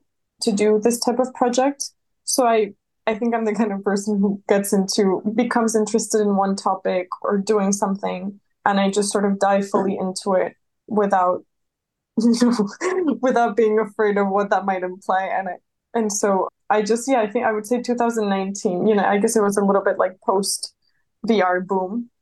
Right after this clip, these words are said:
The boom had kind of already crashed. But I think I had been inspired by the Mexican director Alejandro González Iñárritu, who had just, I think it was two thousand eighteen or two thousand seventeen when he released Carne y Arena.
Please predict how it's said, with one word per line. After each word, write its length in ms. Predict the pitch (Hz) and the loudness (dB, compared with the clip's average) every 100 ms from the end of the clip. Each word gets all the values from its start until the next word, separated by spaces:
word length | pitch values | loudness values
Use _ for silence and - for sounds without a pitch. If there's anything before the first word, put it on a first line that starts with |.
| _ - | _ -2
The 140 | 202 | 0
boom 280 | 196 214 202 | 2 2 2
had 160 | 208 202 | 0 -2
kind 180 | 208 | -2
of 120 | 185 190 | -2 0
already 340 | 190 190 185 | 0 2 0
crashed. 600 | 180 190 247 - - - _ _ _ - | 0 0 0 -2 -10 -14 _ _ _ -2
But 200 | 233 226 | 0 2
I 160 | 247 240 | 2 2
think 160 | 277 | 0
I 80 | 277 | 0
had 240 | 254 247 | 0 0
been 140 | - 220 | 0 0
inspired 680 | 208 202 - 196 196 196 196 | -2 -4 0 0 0 -2 -2
by 340 | 196 180 180 - _ - | -2 -2 -10 -18 _ -10
the 120 | 220 | -6
Mexican 480 | 208 208 226 226 220 | -4 -4 -4 -2 0
director 360 | 208 196 196 202 | 2 0 0 0
Alejandro 380 | 196 208 190 | 0 -2 0
González 380 | 190 202 202 196 | 0 0 0 0
Iñárritu, 520 | 202 190 190 196 196 | 0 0 0 0 0
who 60 | 202 | 2
had 160 | 190 190 | 0 0
just, 280 | 196 196 - | -4 -4 -6
I 40 | |
think 220 | 214 247 240 | -2 0 2
it 100 | 220 | 2
was 200 | 214 208 | -2 -4
two 140 | - 240 | -4 0
thousand 340 | 240 240 233 | 2 2 2
eighteen 600 | 214 214 - - 214 202 | 0 -2 -4 0 2 4
or 120 | 202 | 2
two 140 | 196 214 | 2 0
thousand 300 | 202 202 202 | 0 2 0
seventeen 520 | - 196 190 196 196 | 0 -2 -2 0 2
when 160 | 196 196 | 4 4
he 80 | |
released 400 | 202 190 196 196 - | 2 2 0 -2 0
Carne 180 | 202 | 0
y 100 | 196 | 2
Arena. 420 | 190 190 190 269 | 2 2 0 -4